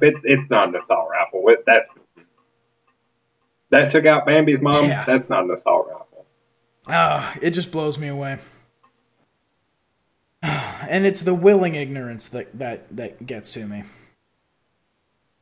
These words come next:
Speaker 1: Oh, yes. It's, uh,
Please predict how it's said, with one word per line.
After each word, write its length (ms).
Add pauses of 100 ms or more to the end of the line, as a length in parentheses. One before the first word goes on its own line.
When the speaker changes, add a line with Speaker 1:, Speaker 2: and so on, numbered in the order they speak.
(1000)
Speaker 1:
Oh, 240
yes. 360
It's, 280
uh, 360